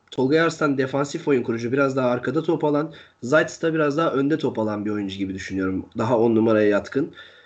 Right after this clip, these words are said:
Ee, orada Elif Elmas sürprizi olur mu? Bilmiyorum. Elif Elmas birazcık ya, kritik anlarda çok heyecanlanan bir oyuncu gibi geliyor bana. Yaşından kaynaklı gibi. Ee, yoksa gerçekten çok yetenekli. Ama bence Fenerbahçe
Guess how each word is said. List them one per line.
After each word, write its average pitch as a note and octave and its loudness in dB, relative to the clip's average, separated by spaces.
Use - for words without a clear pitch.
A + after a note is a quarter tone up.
Ee, A#2+ 4
orada D#3 2
Elif D#3 0
Elmas F3 2
sürprizi F3 -6
olur E3+ 2
mu? F3 0
Bilmiyorum. D3 2
Elif C3 0
Elmas D#3+ 0
birazcık D#3+ 0
ya, G2+ -12
kritik C3 -2
anlarda E3 2
çok D3+ -4
heyecanlanan D#3+ 2
bir C#3+ -2
oyuncu A2+ 0
gibi G2 -8
geliyor G2 -4
bana. G#2 -6
Yaşından B2+ 2
kaynaklı G2+ -4
gibi. A2 -4
Ee, A2+ 0
yoksa C3+ 2
gerçekten C#3+ 0
çok A2+ -8
yetenekli. G#2 -6
Ama D#3+ -2
bence E3 2
Fenerbahçe E3 0